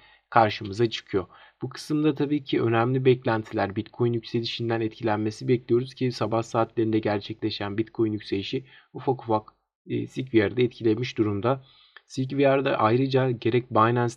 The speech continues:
N F T projeleri, kendi Metaverse evrenindeki önemli satışlar gibi önemli yerlere de adım attığını söyleyebiliriz. Baktığımız zaman sig V R'ın tek mumda iki x'lik bir yükseliş yaşama potansiyeline sahip olduğunu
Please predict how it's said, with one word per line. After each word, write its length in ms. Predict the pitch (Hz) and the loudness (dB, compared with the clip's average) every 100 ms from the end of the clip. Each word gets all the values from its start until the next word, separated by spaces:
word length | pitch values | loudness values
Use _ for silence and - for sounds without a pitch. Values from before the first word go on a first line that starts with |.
| - | -2
N 120 | 117 | -2
F 200 | - 117 | 0 2
T 140 | 120 | 0
projeleri, 640 | 113 120 113 113 110 110 | 0 0 2 2 0 -2
kendi 400 | - 101 110 117 | -4 -4 -2 -2
Metaverse 540 | 117 110 113 113 113 120 | -2 -2 0 0 2 0
evrenindeki 500 | 117 117 117 110 113 | 0 0 -2 -2 -2
önemli 300 | 110 113 117 | 0 -2 -4
satışlar 560 | - 120 - - 120 | -6 -8 -8 -4 -2
gibi 300 | 120 117 110 - - _ | 0 0 -2 -4 -18 _
önemli 360 | 117 113 117 127 | -2 0 2 2
yerlere 520 | 120 113 117 120 120 | 2 2 2 2 0
de 140 | 117 - | 0 -4
adım 320 | 107 117 110 | -2 0 -2
attığını 420 | 104 - 107 - | -4 -8 -8 -8
söyleyebiliriz. 880 | - 120 110 98 92 95 92 - _ _ _ _ _ _ _ _ _ _ | 0 2 4 2 0 -4 -8 -14 _ _ _ _ _ _ _ _ _ _
Baktığımız 440 | 101 104 - 151 160 | -2 0 0 0 2
zaman 300 | 151 147 143 | 0 0 -4
sig 340 | - 131 135 | -4 -6 0
V 160 | 143 135 | 2 2
R'ın 140 | 135 | 0
tek 260 | 135 131 139 | -4 -4 -2
mumda 260 | 135 127 | 0 4
iki 440 | 120 - 127 127 131 | 4 2 -4 -4 -6
x'lik 420 | 120 - 120 - | -14 -8 -8 -2
bir 80 | 123 | 0
yükseliş 600 | 113 107 - 120 127 - | 0 -4 -2 0 0 0
yaşama 340 | 117 120 113 | 0 0 -2
potansiyeline 640 | - 113 110 110 - 104 95 | -4 -4 -2 -2 0 0 -2
sahip 400 | - 107 123 127 | -2 0 0 2
olduğunu 500 | 117 101 107 123 | 0 0 0 -2